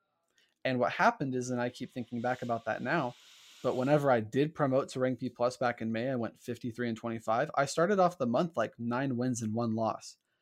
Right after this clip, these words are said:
And then I think, like, through that progression, I think I got, like, I think I ended up going twenty-one wins and nineteen losses. So I went complete the,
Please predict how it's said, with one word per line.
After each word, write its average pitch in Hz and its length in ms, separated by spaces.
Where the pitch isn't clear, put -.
And 135 120
then 131 380
I 131 100
think, 151 320
like, 123 200
through 156 120
that 156 200
progression, 123 440
I 120 120
think 139 220
I 131 80
got, 127 200
like, 117 260
I 123 60
think 135 140
I 147 60
ended 143 140
up 131 100
going 127 320
twenty-one 139 680
wins 113 460
and 113 220
nineteen 117 400
losses. - 520
So - 160
I 139 140
went 143 300
complete 151 640
the, 135 260